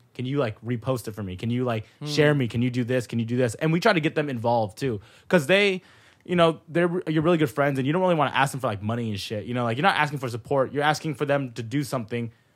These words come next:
Speaker 1: specific, which is like, "Hey, man, like, if you really like it, you know, can you share it? Uh, you know, share it for," and, you know,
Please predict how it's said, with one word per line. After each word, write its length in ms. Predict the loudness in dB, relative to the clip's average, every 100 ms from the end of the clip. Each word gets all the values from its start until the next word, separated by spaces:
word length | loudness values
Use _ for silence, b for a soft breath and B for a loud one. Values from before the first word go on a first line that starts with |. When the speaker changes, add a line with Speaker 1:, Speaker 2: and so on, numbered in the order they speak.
| _
Speaker 1:
specific, 680 | -12 -6 -4 0 0 0 -4 -6
which 160 | -6
is 120 | -4
like, 280 | -4 -4 -8 b b b b 0
"Hey, 160 | 2
man, 280 | 2 0 0
like, 240 | -2 -4 -8
if 140 | -6
you 80 | 0
really 180 | 4 4
like 260 | 4 2
it, 120 | 0 -2
you 80 |
know, 80 | -4
can 140 | -4 -4
you 80 |
share 320 | -4 0 0 2
it? 60 |
Uh, 120 | 0 -4
you 80 | -4
know, 100 | -4
share 300 | -2 0 0
it 80 | -2
for," 140 | -6
and, 140 | -2 0
you 60 |
know, 180 | 2 0